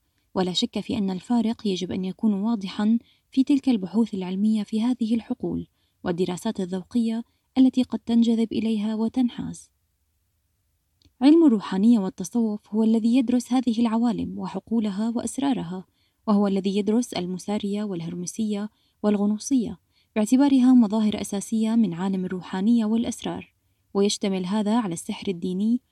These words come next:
والعرافة والأحلام وغيرها.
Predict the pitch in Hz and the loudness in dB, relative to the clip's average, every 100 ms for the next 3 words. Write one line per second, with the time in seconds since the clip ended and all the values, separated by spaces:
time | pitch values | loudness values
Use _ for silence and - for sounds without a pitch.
0 | _ _ 190 175 175 202 233 220 214 - | _ _ -6 -4 -2 -2 -2 -2 -6 -8
1 | _ - 190 - - 208 202 196 196 240 | _ -6 -4 -4 -6 -4 -2 -4 -6 -6
2 | 208 233 240 180 165 165 180 | -2 0 0 -2 -6 -12 -14